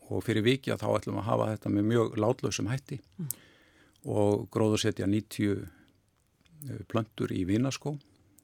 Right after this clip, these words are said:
Speaker 1: þennan dag og bjóða okkar helstu, eh, stuðningsaðilum, fyrirtækjum og okkar heiðursfélögum,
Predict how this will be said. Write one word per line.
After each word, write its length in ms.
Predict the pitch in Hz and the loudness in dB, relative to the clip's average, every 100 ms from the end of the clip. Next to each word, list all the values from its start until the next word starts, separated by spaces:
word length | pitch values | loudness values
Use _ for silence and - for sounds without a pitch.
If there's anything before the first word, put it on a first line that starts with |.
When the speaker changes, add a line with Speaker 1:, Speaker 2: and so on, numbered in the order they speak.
| - | -4
Speaker 1:
þennan 220 | 95 90 | -2 2
dag 200 | - 73 - - - - - - - - - - - - - | 2 0 -4 -20 -20 -20 -18 -16 -16 -20 -20 -20 -20 -20 -6
og 200 | - 98 | -2 2
bjóða 400 | 113 107 123 110 | 6 6 8 6
okkar 160 | - 90 | 2 -2
helstu, 580 | 113 120 - 117 101 87 - - _ _ - - - - - - - | 0 0 -2 2 2 0 -6 -20 _ _ -20 -20 -20 -20 -20 -16 -2
eh, 580 | 107 98 92 92 95 - | 2 4 2 0 -2 -6
stuðningsaðilum, 840 | - 110 113 120 135 127 131 131 98 - - - - - - - | 0 4 4 4 4 4 4 -2 -6 -18 -20 -20 -20 -20 -20 -6
fyrirtækjum 600 | 110 104 - 117 - 101 90 _ 139 | -4 -2 -2 -4 -4 -8 -8 _ -6
og 140 | 98 | -4
okkar 200 | - 85 - - _ - | -4 -6 -6 -16 _ -2
heiðursfélögum, 680 | 101 123 - 135 135 151 | 2 4 2 0 2 0